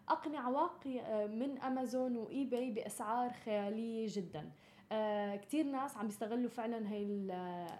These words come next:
المواقف، حيث ضبطت الشرطة المالية الإيطالية وثائق وبيانات معلوماتية لدى أمازون وإيباي بإطار تحقيق بشأن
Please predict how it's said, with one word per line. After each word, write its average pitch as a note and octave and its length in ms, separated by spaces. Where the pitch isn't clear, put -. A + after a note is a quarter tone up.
المواقف، G#3 640
حيث A#3 220
ضبطت C#4+ 540
الشرطة C4 640
المالية A3+ 540
الإيطالية B3 800
وثائق C4+ 680
وبيانات B3 760
معلوماتية A#3+ 720
لدى G#3+ 200
أمازون A3+ 640
وإيباي G#3+ 540
بإطار D#4+ 460
تحقيق C#4+ 600
بشأن C4 640